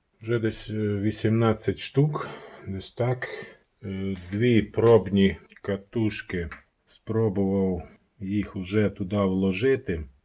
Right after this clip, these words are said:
Досить важко, але я туди їх пропхав. Е, катушка має, е, двадцять п'ять вітків, е, провод один і п'ять міліметра. М, тут ваги. Е, катушка важить.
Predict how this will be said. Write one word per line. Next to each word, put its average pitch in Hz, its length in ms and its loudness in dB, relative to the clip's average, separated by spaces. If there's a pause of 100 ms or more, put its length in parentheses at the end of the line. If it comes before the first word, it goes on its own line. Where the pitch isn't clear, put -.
(200)
Досить 101 520 -8
важко, 101 560 2 (240)
але 107 360 -2
я 104 220 0
туди 98 340 0
їх 98 260 -2
пропхав. 90 580 -4 (460)
Е, 95 280 -4
катушка 104 580 -2
має, 101 460 2 (240)
е, 98 240 -6
двадцять 104 460 -2
п'ять 98 300 0
вітків, 151 600 -2 (480)
е, 101 220 -2 (100)
провод 101 560 2 (460)
один 101 300 4
і 95 60 2
п'ять 139 460 2 (100)
міліметра. 123 680 -2 (140)
М, 95 320 -8 (140)
тут 101 240 -10
ваги. 113 420 6 (300)
Е, 98 300 -2
катушка 101 800 -2
важить. 95 720 2